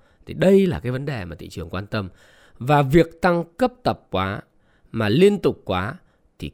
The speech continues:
có thể sẽ khiến cho thị trường chứng khoán nói riêng và nền kinh tế Mỹ nói chung sẽ không chịu được,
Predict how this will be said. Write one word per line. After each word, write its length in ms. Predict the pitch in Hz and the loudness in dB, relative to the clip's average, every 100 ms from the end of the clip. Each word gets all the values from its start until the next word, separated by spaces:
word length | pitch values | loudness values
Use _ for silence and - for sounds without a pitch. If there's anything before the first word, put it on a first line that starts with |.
| - | -4
có 200 | 120 196 | 0 2
thể 300 | 247 139 71 - | 2 -2 -4 -12
sẽ 200 | - - | -14 -4
khiến 340 | 180 208 277 | 4 4 4
cho 100 | 240 | -4
thị 160 | - - | -8 -10
trường 320 | - 92 78 - _ _ _ _ _ | -8 -8 -10 -20 _ _ _ _ _
chứng 200 | - 117 | -8 -6
khoán 380 | - 127 120 180 - | 0 0 0 -6 -12
nói 240 | 80 80 - | -12 -12 -14
riêng 380 | - - 208 202 - _ _ _ _ - | -6 2 4 2 -4 _ _ _ _ -4
và 180 | 135 | -2
nền 200 | 123 113 | 0 -2
kinh 160 | 101 127 | -6 -4
tế 120 | 123 | -2
Mỹ 240 | 143 160 170 | -2 -4 -4
nói 140 | 143 | -4
chung 320 | - 190 160 - _ _ _ | 0 0 0 -8 _ _ _
sẽ 240 | - - | -14 -12
không 300 | - 190 170 | -2 -2 0
chịu 240 | - - | -4 -8
được, 200 | 104 80 | -10 -12